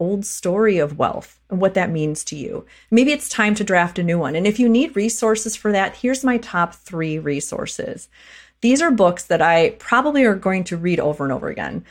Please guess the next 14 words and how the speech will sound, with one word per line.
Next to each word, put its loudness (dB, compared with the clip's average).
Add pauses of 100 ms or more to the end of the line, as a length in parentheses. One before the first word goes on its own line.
(220)
um, 0
because 2
they're 2
just -4
so 0
good. 0
The -2
first -2
is -2
Happy -4
Money 0 (220)
by 2
Ken -4
Honda. -4